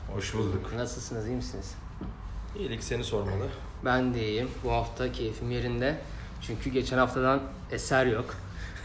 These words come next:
Speaker 2: Bilindiği gibi Beşiktaş öyle, Fenerbahçe öyle. Galatasaray iyi anlamda. Geçen haftadan eser yok. Beşiktaş'ta başlayalım.
Speaker 1: Başlayalım Beşiktaş'la.
Speaker 2: Buyurun Anılcığım. Geçen hafta iyi oyun.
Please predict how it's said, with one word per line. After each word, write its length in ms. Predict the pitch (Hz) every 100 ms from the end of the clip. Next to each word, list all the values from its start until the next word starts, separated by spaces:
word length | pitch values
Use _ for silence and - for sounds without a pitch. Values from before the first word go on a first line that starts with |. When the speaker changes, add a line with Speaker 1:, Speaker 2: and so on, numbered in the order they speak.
| - - - - 123
Speaker 2:
Bilindiği 320 | 120 123 127
gibi 260 | 123 123
Beşiktaş 720 | 120 117 123 - 123 123 - - - - 117
öyle, 360 | 113 110 110
Fenerbahçe 720 | 110 110 117 120 117 - 131
öyle. 240 | 113 107 117
Galatasaray 520 | 120 127 - 127 135
iyi 180 | 135 139
anlamda. 600 | 127 117 110 110 135 - - -
Geçen 220 | - 117
haftadan 320 | 110 117 113
eser 320 | 107 - 113
yok. 300 | 120 165 - - - - - - - - - 147
Beşiktaş'ta 580 | - 190 175 180 -
başlayalım. 500 | 170 160 - 175 143 - - - - - - -
Speaker 1:
Başlayalım 540 | 107 - - 120 117 110
Beşiktaş'la. 680 | 101 - - 98 - 101 90 - - - - - - -
Speaker 2:
Buyurun 280 | 156 165 120 110 -
Anılcığım. 460 | 120 127 123 113 - - - - - - - - - -
Geçen 260 | 131 123 135
hafta 320 | 131 - -
iyi 220 | 139 131
oyun. 280 | 147 127 143